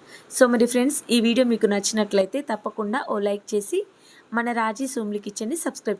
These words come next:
చేసుకోగలరు. మరి ఇంకెందుకు ఆలస్యం, లేట్ చేయకుండా ఈ ఫ్రై తయారు చేసుకోవడానికి ఫస్ట్ ఇక్కడ నేను ఒక నాలుగు వందల గ్రాముల దాకా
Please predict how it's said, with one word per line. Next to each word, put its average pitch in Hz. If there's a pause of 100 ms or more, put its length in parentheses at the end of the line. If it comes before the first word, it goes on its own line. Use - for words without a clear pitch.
చేసుకోగలరు. 175 (720)
మరి 202 (300)
ఇంకెందుకు 262
ఆలస్యం, 240 (580)
లేట్ 254
చేయకుండా 196 (640)
ఈ 233
ఫ్రై 240 (100)
తయారు 226
చేసుకోవడానికి 202 (640)
ఫస్ట్ 240
ఇక్కడ 233 (120)
నేను 220 (200)
ఒక - (220)
నాలుగు 226
వందల 202
గ్రాముల 185
దాకా 185